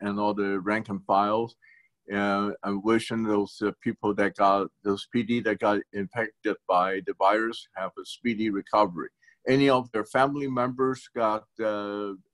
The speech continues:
impacted or just uh, you have the, detected early and you quarantine the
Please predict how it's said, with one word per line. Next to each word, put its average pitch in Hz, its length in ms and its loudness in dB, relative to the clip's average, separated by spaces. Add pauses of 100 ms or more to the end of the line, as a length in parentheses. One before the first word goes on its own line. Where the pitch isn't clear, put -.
impacted 123 580 -2 (960)
or 110 120 0
just 113 340 0 (600)
uh, - 60 -4 (120)
you 120 160 0
have 110 220 2
the, 113 280 -4 (600)
detected 120 540 2 (140)
early 120 760 2
and 101 140 -4
you 104 200 -2
quarantine 117 680 -4
the 101 140 -2